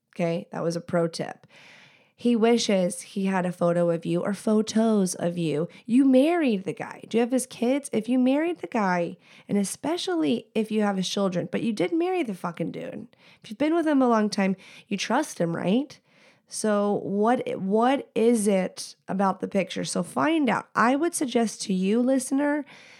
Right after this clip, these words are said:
that we find out where the sore spot, like, why does that, why is it a hard no? Just find out why the boundary exists. She can have whatever boundary she wants, but I would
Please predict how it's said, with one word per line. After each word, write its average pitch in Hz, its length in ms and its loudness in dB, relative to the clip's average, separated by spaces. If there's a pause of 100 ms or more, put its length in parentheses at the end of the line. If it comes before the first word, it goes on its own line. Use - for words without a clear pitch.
(120)
that 202 180 2
we 220 160 2
find 220 500 2
out 208 360 2
where 196 300 0
the 196 140 -2
sore 180 380 -4
spot, 233 440 -2
like, 190 180 -2
why 214 880 0 (880)
does 202 600 2
that, 185 240 2
why 196 220 4
is 254 180 4
it 233 100 2
a 202 60 0
hard 180 320 2
no? 165 420 -2
Just - 240 -6
find 240 280 4
out 247 240 4
why 185 300 2
the 185 140 0
boundary 180 520 0
exists. 165 600 -6
She 226 140 -2
can 233 140 0
have 262 200 0
whatever 240 320 0
boundary 196 400 0
she - 180 -6
wants, - 600 -6 (600)
but 196 120 0
I 190 120 4
would 185 380 2